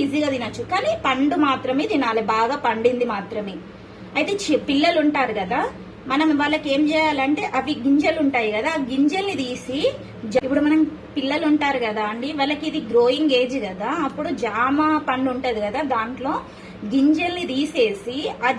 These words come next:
జామ పండు గుజ్జును పాలు, తేనె కలిపి మనము మిక్సీ పట్టి వాళ్ళకి ఇస్తే వాళ్ళకి ఆ ఏజ్కి కావాల్సిన కాల్షియం అనేది అందుతుందండి. ఒకసారి ట్రై చేసి చూడండి. ఇవన్నీ మీకు తెలుసు కావచ్చు, ఎందుకో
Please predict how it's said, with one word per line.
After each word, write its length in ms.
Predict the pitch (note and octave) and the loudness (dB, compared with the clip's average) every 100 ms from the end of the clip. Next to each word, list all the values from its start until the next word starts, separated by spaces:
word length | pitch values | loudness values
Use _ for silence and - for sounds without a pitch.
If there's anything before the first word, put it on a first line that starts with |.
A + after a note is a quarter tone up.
| B3+ | 0
జామ 280 | A3 B3 D4 D4+ | 2 2 2 0
పండు 260 | C#4+ D4 C#4 A3 | 0 0 -2 -4
గుజ్జును 540 | G3+ F3+ D4 D4 D#4 B4 - - - - - - - - B3 | -4 -2 -2 -2 -2 -6 -12 -16 -18 -18 -18 -18 -18 -4 2
పాలు, 400 | A3+ B3 D4 E4 - | 4 4 2 0 0
తేనె 320 | C4 B3+ D4+ D4 | 2 4 4 2
కలిపి 300 | A#3 A3+ E4 F#4+ | 4 2 0 -2
మనము 280 | B3+ C#4 D4 D4+ | 0 2 2 2
మిక్సీ 340 | A#3+ - - D#4 | 0 -4 -8 -2
పట్టి 280 | A#3+ - D4+ D4+ | -2 -2 -4 0
వాళ్ళకి 340 | B3+ C4+ C4+ C4 | 0 0 -2 -4
ఇస్తే 340 | C4 - - A#3 F#4 D#4+ A#3+ | -6 -6 0 2 2 0 2
వాళ్ళకి 460 | B3 D#4+ E4+ - - B3 | 2 2 0 -4 -2 0
ఆ 40 | C#4+ C4+ | 0 2
ఏజ్కి 440 | C4+ D4 F4+ - F#4 C4 | 2 0 -4 -6 0 2
కావాల్సిన 460 | B3+ C#4 C#4+ D4+ D4+ | 2 0 -2 0 0
కాల్షియం 400 | B3+ A#3+ B3+ C#4 B3 | 2 0 0 -2 -2
అనేది 280 | A#3+ B3+ D4+ | -4 -4 -2
అందుతుందండి. 760 | C4 D4+ D4+ C4+ A3 F#3+ F3+ F3+ - - - - - | 0 -2 0 0 0 -4 -6 -10 -12 -16 -18 -6 -2
ఒకసారి 240 | B3+ E4+ D#4 | 0 0 2
ట్రై 160 | A3+ A3+ | 2 2
చేసి 260 | D4+ D4+ E4+ | 0 -2 -2
చూడండి. 400 | D4+ B3 B3+ A#3 - | 0 2 2 0 -2
ఇవన్నీ 240 | B3 A3+ D#4 | -2 0 0
మీకు 140 | C#4 - | -2 0
తెలుసు 300 | A3 C4+ E4+ D4 | -2 -2 -2 0
కావచ్చు, 340 | A#3+ A3 A3 C#4 | 2 0 -2 -4
ఎందుకో 220 | B3+ B3+ | -4 -2